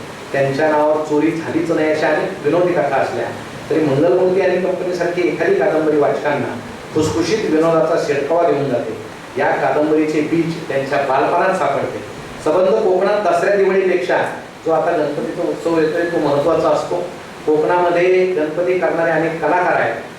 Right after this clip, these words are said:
त्यावर आधारित दळवींनी या कादंबरीत श्री मंगलमूर्ती आणि कंपनी स्थापन केली. या कंपनीकडून लोकांना गणपती तयार करून पुरवले जातात. या कंपनीचा कसा फज्जा उडतो हे या कादंबरीत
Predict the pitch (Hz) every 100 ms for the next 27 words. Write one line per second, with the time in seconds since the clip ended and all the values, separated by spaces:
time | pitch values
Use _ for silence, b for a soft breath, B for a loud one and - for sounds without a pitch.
0 | - 156 170 - 151 175 175 151 160 165
1 | 165 160 151 156 156 156 - - 160 151
2 | 139 156 156 151 151 156 151 143 - 156
3 | 156 - 180 190 185 196 117 - - -
4 | - 151 180 - 160 185 190 190 190 180
5 | 175 185 190 185 170 175 190 202 175 180
6 | 180 180 190 185 196 190 160 - - -
7 | - - - 175 180 151 - 180 180 196
8 | - - 208 175 165 175 175 143 - -
9 | - 143 151 151 139 151 151 165